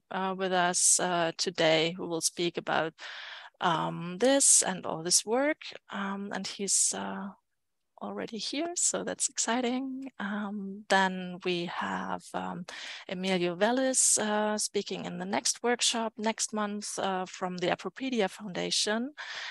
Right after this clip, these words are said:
and he's, uh, sharing how to make, um, uh, sharing how you are making. So, um, have guidelines, have frameworks, have documentation, um, support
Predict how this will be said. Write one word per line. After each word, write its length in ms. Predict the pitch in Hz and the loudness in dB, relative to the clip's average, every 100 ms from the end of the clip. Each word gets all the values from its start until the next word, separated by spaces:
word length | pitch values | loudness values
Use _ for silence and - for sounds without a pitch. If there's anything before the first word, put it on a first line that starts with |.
| - | -2
and 320 | - 202 202 190 | 2 2 0 -4
he's, 440 | - 190 180 - | -2 2 4 4
uh, 300 | 185 175 175 | 4 4 4
sharing 640 | 175 - 196 185 180 170 | 4 6 8 8 8 4
how 320 | 170 - 175 156 | -2 2 4 4
to 140 | - 165 | 2 -4
make, 400 | - - - - - - | 0 0 0 -6 -8 -2
um, 720 | - 101 - - - - - | 0 0 -4 -8 -10 -10 2
uh, 300 | - 160 - - | 6 6 4 -2
sharing 460 | - 180 160 156 | 0 2 2 0
how 260 | 160 180 110 | -4 -6 -4
you 260 | 65 - - | -6 -8 -10
are 120 | - | -8
making. 500 | - - - - - - | -6 -6 -8 -16 -16 -8
So, 440 | - - 160 - - - - - - | -4 0 0 -2 -6 -12 -12 -12 -8
um, 400 | - 165 165 165 165 - - | -4 -2 -4 -8 -12 -12 -2
have 300 | 190 165 - | 2 2 8
guidelines, 880 | 214 202 190 190 190 185 185 180 | 10 10 8 6 4 2 2 2
have 260 | - - 156 | 2 2 0
frameworks, 840 | - 208 196 185 180 175 180 - | 2 4 4 2 0 0 0 0
have 220 | - 156 - | 2 0 -2
documentation, 1200 | - - 175 180 220 208 - 180 180 180 175 175 | -8 -6 -8 -4 0 2 4 4 2 0 -6 -4
um, 560 | 175 180 175 175 175 170 - - | -2 -2 -4 -6 -8 -10 -14 -4
support 760 | - 190 - - 165 160 160 | -2 -2 -4 -4 0 2 0